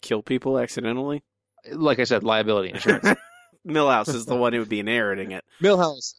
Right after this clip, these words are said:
Speaker 2: yeah, Milhouse gets, uh, that future because they basically swap his permanent record with Milhouse. Which, Milhouse's permanent record is only a single sheet of paper, whereas Bart is, like,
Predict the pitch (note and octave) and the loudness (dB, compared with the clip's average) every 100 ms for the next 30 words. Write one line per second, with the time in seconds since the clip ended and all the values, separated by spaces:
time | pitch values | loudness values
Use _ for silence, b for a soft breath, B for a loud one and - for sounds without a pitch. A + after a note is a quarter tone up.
0 | _ B2 G#2+ F#2 - A#2+ C3 C#3 B2 A2 | _ 0 2 0 -6 -4 0 2 4 2
1 | - C3+ A2+ A2 - - A#2 G2+ G2 E2+ | -2 -12 -2 -2 -2 -4 0 2 0 -2
2 | - _ A#2+ A#2 A2 - A#2+ A2+ G2+ F#2+ | -8 _ -2 -2 -2 -2 -2 -2 -4 -2
3 | G#2+ A2+ G#2 G2 G#2 A2 - A2+ - A2 | -2 0 0 0 0 0 -2 -6 0 0
4 | G2 A#2 - A2+ G2+ G#2+ G#2 G#2 G2+ F#2+ | 0 -2 0 0 2 0 0 0 -2 -4
5 | E3 - B B B C4+ D#4+ E4+ F#3+ D3 | -10 -16 B B B 4 4 4 0 -2
6 | - D3+ C#3 B2 B2 A#2+ A#2 A#2 C#3+ C#3+ | 0 0 2 2 2 0 0 0 -2 0
7 | C#3 C3 - _ C3 - C3+ B2+ C#3+ C3 | 0 -2 -6 _ -6 -2 -4 0 0 0
8 | D#3 C3+ - A#2 D3 C3+ A#2 A2 G#2+ A#2+ | 0 0 2 0 2 2 2 2 0 2
9 | A#2 B2 A#2 G#2 - _ _ A2+ | 2 0 -4 -6 -10 _ _ -16